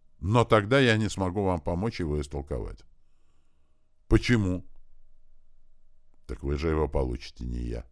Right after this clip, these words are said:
А ты что, разве не будешь знать, что мне привиделось?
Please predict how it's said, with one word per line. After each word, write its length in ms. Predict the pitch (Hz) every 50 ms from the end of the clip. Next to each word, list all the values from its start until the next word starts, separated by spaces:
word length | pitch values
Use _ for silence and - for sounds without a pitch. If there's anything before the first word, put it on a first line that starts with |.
| _ _ _ _ _ _ _ _ _ _ _ _ _ _ _ _ _ _ _
А 100 | - 64
ты 180 | 62 - - 67
что, 260 | - - - 57 55
разве 320 | 53 64 62 58 60 65 65
не 120 | 65 65
будешь 360 | 60 65 - 60 64 64 60
знать, 220 | 58 67 67 65 -
что 180 | - - 67
мне 180 | 65 69 65 53
привиделось? 720 | - 62 78 80 95 127 151 87 - - - - - -